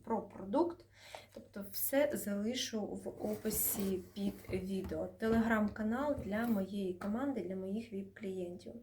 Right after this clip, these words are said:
Ось таке було моє замовлення. Я впевнена, що п'ятнадцятивідсотковою знижкою додатковою я обов'язково скористаюся, подумаю, що мені ще потрібно,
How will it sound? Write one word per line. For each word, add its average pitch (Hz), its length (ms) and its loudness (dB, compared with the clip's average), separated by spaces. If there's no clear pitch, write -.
Ось 294 160 2
таке 269 280 2
було 233 260 6
моє 214 280 4
замовлення. 262 840 6
Я 233 200 4
впевнена, 233 580 6
що 214 480 4
п'ятнадцятивідсотковою 208 1500 2
знижкою 202 500 2
додатковою 196 640 2
я 196 240 2
обов'язково 233 680 10
скористаюся, 269 840 4
подумаю, 220 600 4
що 214 260 -2
мені 196 260 2
ще 190 260 -2
потрібно, 190 960 0